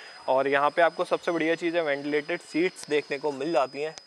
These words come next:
ये काजीरंगा edition में, जो कि मुझे काफ़ी सही लगा है। तो इसके साथ ही आपको जो seat मिलती है आपको, अ, height adjustable plus tilt आपको देखने को मिल जाती है, और ये button है आपका जो ventilated seats का इसमें दिया गया, काफ़ी बढ़िया। मतलब,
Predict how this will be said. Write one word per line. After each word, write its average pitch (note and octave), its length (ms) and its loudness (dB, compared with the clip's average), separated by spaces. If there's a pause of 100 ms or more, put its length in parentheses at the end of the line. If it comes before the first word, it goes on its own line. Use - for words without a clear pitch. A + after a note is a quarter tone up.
(120)
ये C3 100 -12
काजीरंगा C#3+ 500 -2
edition C3 320 -4
में, C#3+ 140 -8
जो C#3 120 -8
कि D3+ 120 -8
मुझे C3 200 -8
काफ़ी C3 280 -6
सही C3+ 320 -6
लगा G#2 240 -6
है। F2 100 -14 (560)
तो C3+ 140 -2
इसके D#3+ 200 -4
साथ D#3 160 0
ही D3+ 140 -6
आपको D3+ 300 2
जो D#3 240 -4 (340)
seat F3 200 0
मिलती C#3+ 260 -4
है D3 60 2
आपको, F3 260 -2 (200)
अ, A#2+ 160 -6 (380)
height C3+ 200 0
adjustable D3 520 -2
plus D3 380 -6
tilt E3 260 0 (260)
आपको C3+ 220 -2
देखने C#3 200 -4
को D3 100 -2
मिल C#3+ 140 -6
जाती C#3+ 260 0
है, F3+ 100 0 (460)
और C#3 140 6
ये D#3 140 0
button D3 320 0
है D3+ 60 0
आपका D3+ 380 0 (340)
जो D3+ 160 2
ventilated C#3 560 -2
seats - 340 -6
का D3+ 80 0
इसमें D3 280 -6
दिया C3 220 -2
गया, A#2+ 140 -2
काफ़ी - 340 -8
बढ़िया। E3+ 340 0
मतलब, F3 180 -2